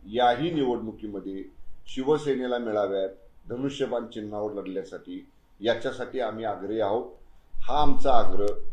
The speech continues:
आम्ही आमच्या पक्षाच्या मुख्य नेत्यांच्या समोर आम्ही सांगू आणि यानंतर जेव्हा ह्या महायुतीची सगळी समन्वय समिती एकत्र बसेल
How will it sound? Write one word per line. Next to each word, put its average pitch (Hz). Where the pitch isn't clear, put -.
आम्ही -
आमच्या 127
पक्षाच्या 143
मुख्य 123
नेत्यांच्या 107
समोर 104
आम्ही 98
सांगू 101
आणि 139
यानंतर 156
जेव्हा 143
ह्या 156
महायुतीची 147
सगळी 190
समन्वय 180
समिती 202
एकत्र 151
बसेल 120